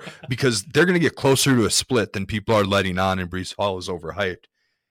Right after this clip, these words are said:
Speaker 2: The Denver thing gets very, very interesting because they're coming out in camp already, and they're saying that it might be a fifty-five forty-five split. And, um, Melvin Gordon has definitely been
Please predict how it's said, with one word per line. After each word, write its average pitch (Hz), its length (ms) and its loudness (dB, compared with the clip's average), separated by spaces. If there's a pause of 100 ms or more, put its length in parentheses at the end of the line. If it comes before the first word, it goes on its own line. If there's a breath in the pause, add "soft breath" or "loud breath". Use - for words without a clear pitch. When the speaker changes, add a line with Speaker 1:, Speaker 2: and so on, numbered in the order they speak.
(380)
Speaker 2:
The 98 80 -12
Denver 139 380 -2
thing 117 220 -4
gets 98 200 -4
very, 104 320 0
very 95 340 0
interesting 87 580 -8
because 90 400 -12
they're 131 120 -4
coming 160 320 0
out 127 140 2
in 95 100 -8
camp 120 300 -4
already, 98 400 0
and 95 120 -4
they're 131 120 -4
saying 117 500 -2
that 87 180 -6
it 90 60 -6
might 95 220 -4
be 95 120 -4
a 90 60 -4
fifty-five 92 580 -4
forty-five 90 560 -4
split. 92 420 -4 (320 soft breath)
And, 95 360 -6
um, 90 520 -4
Melvin 123 280 -2
Gordon 117 220 0
has 95 120 -8
definitely 101 360 -4
been 95 400 -6